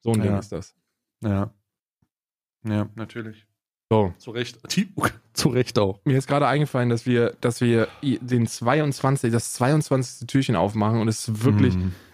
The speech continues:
Speaker 1: es sieht wirklich traurig leer aus alles. Ei, ei, ei, ei, ei.
Speaker 2: Ich bin ehrlich gesagt froh, wenn ich den ganzen Lachs hier endlich wegschmeißen kann, Alter. Ich kann die Scheiße nicht mehr sehen.
Speaker 1: Ja,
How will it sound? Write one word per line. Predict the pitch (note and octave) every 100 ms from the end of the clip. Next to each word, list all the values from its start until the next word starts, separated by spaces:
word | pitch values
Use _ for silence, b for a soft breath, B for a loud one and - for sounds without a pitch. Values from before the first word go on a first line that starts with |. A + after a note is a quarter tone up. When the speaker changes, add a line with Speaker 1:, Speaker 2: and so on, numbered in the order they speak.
| -
Speaker 1:
es | A#2
sieht | C3 A#2
wirklich | C3+ C#3 -
traurig | - C3 B2+
leer | B2 A#2+
aus | D#2+ G#2
alles. | - G2 G#2 - b b b b b -
Ei, | C3+ D3
ei, | C3+ C3+
ei, | B2+ C3
ei, | A#2+ A#2
ei. | A2+ A2 A2+ _ _ _ _ _ _
Speaker 2:
Ich | A#2
bin | A#2 A#2+
ehrlich | A2 G2
gesagt | G#2 G#2 G2
froh, | - A2
wenn | G2+
ich |
den | G#2+ G2+
ganzen | G2+ G#2+
Lachs | G#2 -
hier | A2
endlich | G2 G2
wegschmeißen | F#2 - F#2+ G#2
kann, | G#2 F#2+
Alter. | F#2+ -
Ich | -
kann | _ G#2
die |
Scheiße | G#2 G#2 G#2
nicht | F#2
mehr | A2
sehen. | G#2+ F#2 G2 _ _ _ _ _ _ C#3+
Speaker 1:
Ja, | G2+ G#2+